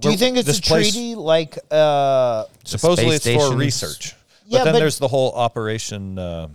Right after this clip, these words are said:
Speaker 1: But do you think it's a treaty like the nuclear arms deal? Like, um,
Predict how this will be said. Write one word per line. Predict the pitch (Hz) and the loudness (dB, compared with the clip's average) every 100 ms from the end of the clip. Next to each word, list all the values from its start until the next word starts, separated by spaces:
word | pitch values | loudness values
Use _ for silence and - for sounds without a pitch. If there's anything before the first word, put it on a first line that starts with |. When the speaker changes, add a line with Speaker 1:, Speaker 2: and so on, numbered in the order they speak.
| - | -4
Speaker 1:
But | 226 | -2
do | 175 | 0
you | 226 | -2
think | 214 240 | -2 -2
it's | 226 180 | -4 -6
a | |
treaty | - 214 208 208 | -8 -6 -6 -4
like | 185 170 160 _ 160 | 0 0 -2 _ -6
the | |
nuclear | 165 165 175 180 156 147 | -4 -4 -6 -4 -2 -2
arms | 120 131 160 151 | -4 -8 -8 -10
deal? | 156 165 165 | -8 -6 -4
Like, | 151 143 120 - - | -2 -2 -6 -14 -10
um, | 135 139 139 131 120 | -4 -2 0 -2 -8